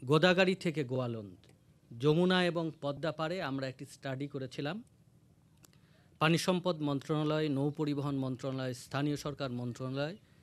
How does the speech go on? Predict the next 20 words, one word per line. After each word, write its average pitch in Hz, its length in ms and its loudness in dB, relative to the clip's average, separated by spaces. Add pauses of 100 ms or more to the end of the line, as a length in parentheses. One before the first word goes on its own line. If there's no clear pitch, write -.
(160)
রিলিফ 135 300 0
এবং 127 300 -4
পুনর্বাসন 123 520 -10
মন্ত্রণালয় 131 580 0
মিলে 139 300 -2 (840)
যদি 143 240 4
বাংলাদেশের 156 640 4
এই 180 160 4
নদীকে 160 600 4
রক্ষা 143 320 0
করা 160 240 0
যায়, 170 240 0
নদীকে 151 580 -2
শাসন 160 420 -4
করা 160 240 0
যায়, 170 240 -2
নদীকে 143 520 -4
সম্পদে 156 720 -2
পরিণত 151 460 -4
করে 170 280 -2